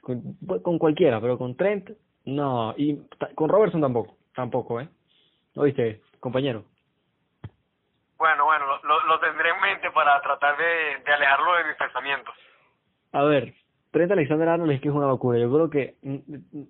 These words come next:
Speaker 1: más allá de hablar de él, vamos a elogiarlo como treinta veces. <laughs> Pero es que
Speaker 2: Sí.
Speaker 1: ya jugó bien la temporada pasada. No era el, el, el asistidor y el,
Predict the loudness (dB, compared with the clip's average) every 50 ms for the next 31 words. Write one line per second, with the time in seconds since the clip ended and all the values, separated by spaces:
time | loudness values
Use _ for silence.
0 | _ -10 -8 -6 -6 -4 -4 -2 0 0 0 2 2 2 2 2 2 2 2 2
1 | 4 4 4 4 2 0 -2 -4 _ -14 -6 -4 -4 -2 -2 -4 -6 -4 -4 -2
2 | 0 0 0 0 2 2 2 2 2 0 0 0 -2 -4 -6 -4 -4 -2 -2 -2
3 | -2 0 0 2 2 2 0 0 -2 -6 -6 -6 -10 -16 -14 -6 -4 -4 -4 -4
4 | _ _ _ _ _ _ _ _ _ _ -20 -20 -20 -20 -20 -20 -20 -20 -20 -20
5 | _ _ _ _ _ _ _ _ -2 0 2 2 2 2 0 0 2 0 0 0
6 | -2 -4 -8 -12 -18 _ _ _ _ _ _ _ _ -8 -2 0 0 0 2 2
7 | 0 2 4 4 6 6 6 4 4 0 -6 -10 -14 _ _ -8 -4 -4 -2 -2
8 | -2 -2 -2 -2 0 0 0 -2 -2 -2 -2 -4 -4 -4 -6 -6 -4 -2 -2 0
9 | 0 0 -2 -2 -2 -4 -4 -2 -4 -4 -4 -4 -4 -4 -4 -6 -6 -6 -8 -8
10 | -6 -8 -6 -2 -2 0 0 0 2 2 2 4 2 2 -2 -4